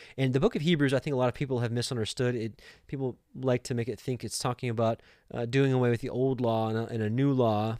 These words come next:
uh, but really the whole thing is about the priesthood and the sacrifices, the changing of the guard, uh, of the priesthood and sacrifices, if you will. So we're gonna read from Hebrews eight, and I, and I wanna segue this into, uh, before we get into Leviticus, and we'll be referring,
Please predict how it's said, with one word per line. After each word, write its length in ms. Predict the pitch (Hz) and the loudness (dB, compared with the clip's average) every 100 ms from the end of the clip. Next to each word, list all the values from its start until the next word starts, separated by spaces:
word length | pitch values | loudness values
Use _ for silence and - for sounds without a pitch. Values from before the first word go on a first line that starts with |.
| - | -6
uh, 140 | 127 110 | -4 -4
but 100 | 120 | 2
really 180 | 180 170 | 4 6
the 100 | 120 | 2
whole 180 | 202 | -2
thing 180 | 233 214 | -2 -2
is 140 | 156 117 | 0 0
about 400 | 123 139 147 - | 2 2 0 -4
the 160 | 107 | -6
priesthood 480 | - - 156 - 123 | -4 -2 -2 0 -4
and 80 | 107 | -2
the 40 | |
sacrifices, 760 | - 135 139 113 107 98 - 104 | -2 -2 -2 -4 -6 -6 -6 -6
the 100 | 104 | -4
changing 460 | - 160 147 143 | 0 0 0 0
of 80 | 127 | 0
the 80 | 113 | 0
guard, 480 | 110 131 123 113 107 - - - | 4 6 6 4 -2 -14 -20 -10
uh, 40 | 113 | -4
of 340 | 107 101 110 | -2 -2 -4
the 80 | 113 | -6
priesthood 400 | - 123 - 110 | -4 -4 -4 -6
and 100 | 98 | -4
sacrifices, 800 | 113 110 110 101 - 101 98 - | -4 -4 -6 -6 -6 -6 -6 -8
if 160 | 107 - | -10 -6
you 100 | 101 | -4
will. 220 | 101 95 - - - - | -4 -4 -14 -20 -20 -2
So 120 | 151 | 4
we're 180 | 175 170 | 4 4
gonna 80 | 135 | 2
read 340 | 143 143 131 | 2 2 2
from 240 | - 120 | 0 -2
Hebrews 400 | 117 147 135 117 | -2 -4 -2 0
eight, 140 | 127 120 | 2 0
and 60 | |
I, 80 | 120 | 0
and 100 | 127 | 0
I 80 | 123 | 2
wanna 220 | 135 151 | 2 2
segue 420 | 117 - 143 131 | 2 0 2 2
this 200 | 120 117 | 2 0
into, 580 | - 123 - 123 117 117 - - - | -2 -4 -2 0 0 0 -6 -20 -10
uh, 100 | 113 | -6
before 240 | 110 - 123 | -6 -2 -2
we 100 | 113 | -2
get 140 | 110 | -2
into 300 | 110 104 113 | -4 -4 -4
Leviticus, 640 | 107 104 113 110 104 98 - | -4 -2 -2 -4 -6 -6 -6
and 160 | 117 | -2
we'll 160 | 117 127 | 0 0
be 100 | 120 | 0
referring, 520 | 113 - 156 151 | -2 -2 0 2